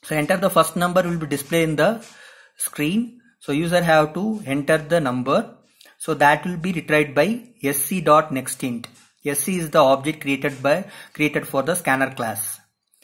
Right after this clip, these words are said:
So S C dot next int, so it will get the integer as input, and that will be stored in num one. So num one will get the first input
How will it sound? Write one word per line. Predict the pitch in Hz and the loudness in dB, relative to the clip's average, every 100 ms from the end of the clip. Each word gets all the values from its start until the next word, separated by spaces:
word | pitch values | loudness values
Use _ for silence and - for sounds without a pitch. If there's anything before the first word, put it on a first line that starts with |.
| - - - | -20 -20 -10
So | - | 0
S | 143 143 | 2 2
C | 143 - 196 | -2 -4 2
dot | 160 160 160 | 4 4 4
next | 139 139 - - | -4 -4 -8 -4
int, | 151 165 208 - _ _ _ _ | -4 -4 -6 -10 _ _ _ _
so | - | -4
it | 151 143 | -4 -4
will | 147 160 | -6 0
get | 151 | 0
the | 151 | 2
integer | 143 139 147 165 156 | 0 0 -2 0 0
as | 151 | -2
input, | 135 123 110 107 - _ _ _ _ - | -6 -8 -12 -14 -20 _ _ _ _ -6
and | 135 | 2
that | 143 143 | 2 2
will | 165 | -6
be | 160 | -6
stored | - 143 143 | 0 0 0
in | 170 | -2
num | 127 117 120 | -2 -4 -4
one. | 117 107 - _ _ _ _ _ _ _ _ _ _ _ _ _ - | -6 -8 -16 _ _ _ _ _ _ _ _ _ _ _ _ _ -14
So | - 175 175 170 - - | 0 0 0 -4 -14 -2
num | 139 156 | 0 2
one | 165 165 165 | 2 2 2
will | 156 180 202 151 135 | 0 -2 -4 -4 -6
get | 135 | -2
the | 151 | -2
first | - - 147 - - | 0 2 2 2 -6
input | 147 135 156 185 | -4 -4 -8 -12